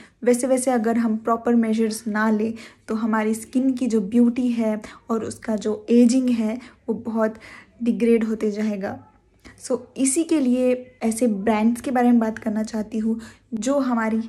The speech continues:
स्किन और मेकअप को अच्छा बना सकती है। तो आज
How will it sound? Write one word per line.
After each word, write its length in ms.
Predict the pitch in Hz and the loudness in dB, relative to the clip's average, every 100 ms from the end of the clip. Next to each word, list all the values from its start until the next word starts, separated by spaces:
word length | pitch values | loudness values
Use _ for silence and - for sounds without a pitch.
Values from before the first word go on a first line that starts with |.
| - - | -10 -20
स्किन 500 | - - 277 269 - | -18 -6 0 0 0
और 100 | 233 | 0
मेकअप 400 | 220 220 - 214 - | 0 0 -4 -10 -6
को 320 | 220 220 220 - - _ _ | -4 -4 -8 -20 -20 _ _
अच्छा 280 | - 226 247 | -8 -6 -4
बना 240 | 214 214 214 | -2 -2 -4
सकती 400 | 214 - 208 214 | -8 -14 -10 -8
है। 200 | 233 - _ _ _ _ _ _ _ _ _ _ _ _ _ _ _ _ _ _ - | -10 -16 _ _ _ _ _ _ _ _ _ _ _ _ _ _ _ _ _ _ -10
तो 180 | 240 - | -10 -8
आज 260 | 233 311 | -10 -10